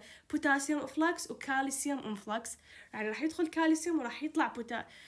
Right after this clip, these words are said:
بوتاسيوم، فهاي راح يصير فترة مثل البلاتو. هنا راح تصير هاي شوية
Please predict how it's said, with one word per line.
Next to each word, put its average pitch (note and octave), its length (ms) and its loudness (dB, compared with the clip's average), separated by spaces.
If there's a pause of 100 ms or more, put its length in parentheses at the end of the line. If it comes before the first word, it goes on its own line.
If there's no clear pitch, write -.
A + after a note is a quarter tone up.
(140)
بوتاسيوم، A3 540 0
فهاي D#4 420 2
راح D#4 160 2
يصير D4+ 320 2
فترة C#4+ 300 -2
مثل C#4 180 0
البلاتو. A3+ 600 -2
هنا C4+ 160 4
راح A#3 160 -4
تصير A#3+ 280 -4
هاي A3+ 200 0
شوية A3 320 -2